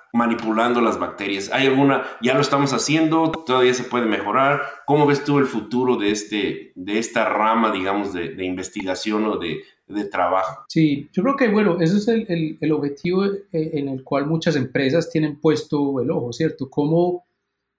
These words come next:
Speaker 2: incrementar la eficiencia metabólica de bacterias en el intestino en el contexto de tener una fibra en la alimentación y asegurarse de que la, el metabolismo de esa fibra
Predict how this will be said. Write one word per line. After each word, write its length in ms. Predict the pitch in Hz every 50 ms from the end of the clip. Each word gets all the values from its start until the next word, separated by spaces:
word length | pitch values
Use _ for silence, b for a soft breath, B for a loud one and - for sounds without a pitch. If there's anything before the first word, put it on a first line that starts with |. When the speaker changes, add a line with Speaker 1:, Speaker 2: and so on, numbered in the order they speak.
| _ _ _ _
Speaker 2:
incrementar 920 | - 165 160 - - - 160 156 151 151 147 139 139 - 170 160 156 156 170
la 120 | 180 180
eficiencia 760 | 170 175 160 143 135 - - 170 156 156 151 147 - 175 175
metabólica 760 | 165 160 143 139 - 151 143 139 139 135 143 160 156 - - 151
de 80 | 143
bacterias 420 | 135 123 120 - - 127 127 135 139
en 120 | 151 147
el 100 | 147 151
intestino 680 | 151 143 - 175 160 160 - - 156 151 165 175 175 175 B B B B B B B
en 80 | - 139
el 120 | 135 131
contexto 640 | 135 - 139 135 135 139 131 127 127 - - 165 160
de 360 | 156 147 139 135 131 131 - _ _ _ _ _
tener 260 | 127 127 123 127 147
una 220 | 170 185 185 180
fibra 300 | 180 - 190 185 185 185
en 60 | 180 180
la 60 | 175
alimentación 800 | 175 180 175 175 170 170 190 175 170 - 170 160 175 185 175 - _ _ _ _ _ _ _ _ _ _ _
y 140 | 165 160 160
asegurarse 800 | 143 131 - 156 151 139 135 135 131 131 127 120 - - 165 156
de 200 | 151 147 131 -
que 120 | - 151
la, 280 | 139 131 127 131 147 -
el 100 | 139 131
metabolismo 800 | 131 131 127 127 - 139 123 123 123 127 151 214 226 220 214 208
de 80 | 202 185
esa 160 | 196 202 190
fibra 580 | - 190 170 165 160 170 196 196 - - _